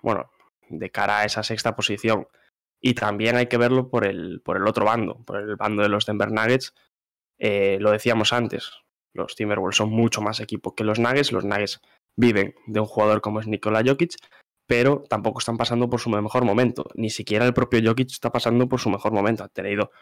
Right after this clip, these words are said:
semanas, eh, infinitamente mejores que, que estas últimas, eh, sobre todo para esa carrera por el M V P que tiene, con, principalmente con Joel Embiid, con Joel Embiid y el resto de jugadores. Pero volviendo a los Timberwolves, eh, yo lo he dicho ya,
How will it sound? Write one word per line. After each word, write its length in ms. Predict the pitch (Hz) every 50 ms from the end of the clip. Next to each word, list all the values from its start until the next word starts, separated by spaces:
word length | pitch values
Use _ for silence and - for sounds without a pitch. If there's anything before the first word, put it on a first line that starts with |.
| _ _ _ _ -
semanas, 600 | - - 104 104 101 101 101 101 98 - - - -
eh, 400 | 104 104 98 - - - - - _
infinitamente 600 | - 117 - 110 107 104 - 101 104 101 101 101
mejores 380 | 101 101 - - 101 101 98 -
que, 320 | - 98 98 95 - -
que 80 | - 107
estas 240 | 110 110 101 -
últimas, 460 | - 107 107 - 123 127 135 135 - _ _ _ _ _ _ _ _ _ _ _
eh, 360 | - - 92 98 98 95 98 101
sobre 220 | - - 85 85
todo 220 | - 92 90 85
para 280 | - 76 - 58 60 87
esa 160 | - - -
carrera 320 | - - - 92 85 78 -
por 160 | - 90 87
el 60 | 95
M 120 | 87 104
V 40 | 104
P 180 | - - 185 -
que 100 | - -
tiene, 340 | - 104 110 110 107 - - - - - - - _ _ _
con, 480 | - 117 113 107 101 104 104 104 101 98
principalmente 540 | 110 117 107 113 110 113 113 113 110 110 104
con 140 | 113 110 107
Joel 240 | 110 110 110 110
Embiid, 380 | 113 135 165 185 165 135 - - -
con 180 | - 117 110 104
Joel 140 | 110 113 113
Embiid 300 | 110 120 151 156 127 107
y 40 |
el 60 | 107 107
resto 240 | 113 110 - -
de 60 | 117 113
jugadores. 440 | - 123 123 131 147 160 165 160
Pero 220 | - - 135 131 135
volviendo 300 | 139 143 156 175 170 156
a 40 | 131
los 120 | 127 -
Timberwolves, 500 | - 147 147 143 143 143 143 139 143 - - - - _ _ _ _ _ _ _ _ _ _
eh, 460 | - 107 120 120 117 117 113 - - _ _ _ _ _ _ _ _
yo 160 | - 135 156 143
lo 80 | 123
he 20 | 123
dicho 220 | 135 127 - 92
ya, 260 | 101 117 113 - -